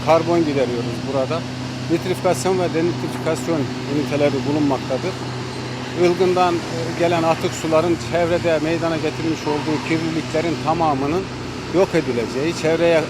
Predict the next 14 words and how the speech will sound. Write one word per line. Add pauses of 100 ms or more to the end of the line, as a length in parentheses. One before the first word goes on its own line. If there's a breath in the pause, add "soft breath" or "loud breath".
(140)
önemli
katkıların
bulunacağı (520)
bölge
açısından
önemli
bir
proje. (800)
O
yüzden
şu
anda,
e,
inşaatı